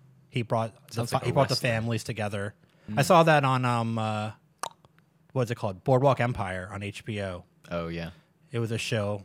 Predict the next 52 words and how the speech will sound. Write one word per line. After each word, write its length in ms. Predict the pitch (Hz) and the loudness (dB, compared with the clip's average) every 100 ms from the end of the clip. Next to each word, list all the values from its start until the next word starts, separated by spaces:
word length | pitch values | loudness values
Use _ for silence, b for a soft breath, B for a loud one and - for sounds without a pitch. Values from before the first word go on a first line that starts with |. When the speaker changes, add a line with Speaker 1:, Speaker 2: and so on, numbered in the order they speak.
| - | -12
Speaker 1:
like, 120 | 104 | -10
it 80 | 110 | -8
took 180 | - 113 | -8 -6
place 360 | - 98 - 107 | -6 -6 -8 -12
in, 280 | 95 98 95 _ _ _ _ _ | -12 -14 -16 _ _ _ _ _
like, 140 | 107 - | -14 -4
a 80 | 107 | -2
long 180 | 104 | -2
time 220 | 101 101 101 | -2 -6 -6
ago, 280 | 98 92 92 | -8 -10 -10
like, 120 | 107 | -10
hundred 320 | - 107 101 | -6 -6 -6
years 220 | 98 98 | -10 -10
ago, 220 | 98 95 90 | -10 -12 -12
whatever. 480 | 90 92 95 98 - | -12 -12 -12 -14 -8
Speaker 2:
Oh, 200 | 87 82 | -8 -8
sure. 340 | - 90 78 87 | -8 -8 -8 -10
Speaker 1:
And 100 | 113 | -2
Lucky 200 | 127 131 | -2 -2
Luciano 540 | 117 113 - 104 101 104 | -4 -4 -4 -6 -6 -6
was 200 | 104 101 | -6 -6
on 180 | 101 101 | -6 -8
there, 320 | 98 98 95 | -8 -10 -10
and 100 | 110 | -8
he 60 | 107 | -6
was, 200 | 104 110 | -6 -8
like, 360 | 101 98 - _ _ | -10 -12 -20 _ _
he 60 | |
took 200 | - - | -10 -2
all 60 | 120 | 0
Italian 400 | 113 - 107 107 | 0 -4 -4 -4
families 520 | - 98 101 104 101 | -6 -8 -6 -8 -10
and 140 | 104 | -10
made 140 | 101 101 | -10 -10
them, 180 | 95 92 | -14 -16
like 240 | 98 - B B B | -18 -20 B B B
Speaker 2:
I'd 160 | 170 185 | -2 2
love 160 | 95 82 | 0 0
to 80 | |
be 80 | 87 | -6
part 200 | 85 95 | -4 -4
of 60 | 80 | -4
a 40 | |
crime 320 | - 87 85 | -4 -4 -4
family, 460 | 82 92 90 92 92 - _ _ - - - | -4 -4 -2 -4 -6 -12 _ _ -20 -16 -6
you 80 | 104 | -2
know? 240 | 107 120 131 _ _ | -2 -4 -10 _ _
Speaker 1:
I 40 | 131 | -2
mean, 440 | 131 110 110 107 - _ _ _ _ | 0 -2 -6 -8 -14 _ _ _ _
are 40 | 143 | -4
you 60 | |
sure? 380 | 175 143 208 359 | -2 0 0 -2